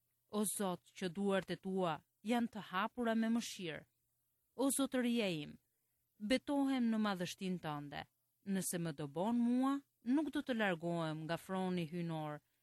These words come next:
dhe nuk do të heq dorë nga lavdërimi dhe falenderimi yt, për shkak të njohjes që kam arritur për faljen dhe bujarin tënde.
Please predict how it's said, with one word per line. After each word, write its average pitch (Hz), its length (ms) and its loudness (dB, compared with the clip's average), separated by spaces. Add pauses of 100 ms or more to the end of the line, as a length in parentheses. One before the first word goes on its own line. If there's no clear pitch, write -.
(140)
dhe 185 180 -2
nuk 165 200 0
do 160 120 -2
të 165 120 -4
heq 226 380 -2
dorë 269 280 4
nga 269 140 2
lavdërimi 233 720 2
dhe 233 120 -2
falenderimi 240 800 0
yt, 160 160 -4 (580)
për 269 120 -2
shkak 277 300 0 (320)
të 196 100 0
njohjes 226 580 -2
që 294 120 -6
kam 285 180 4
arritur 220 520 0 (420)
për 311 100 -2
faljen 294 520 2
dhe 190 80 0
bujarin 165 500 0
tënde. 143 380 -14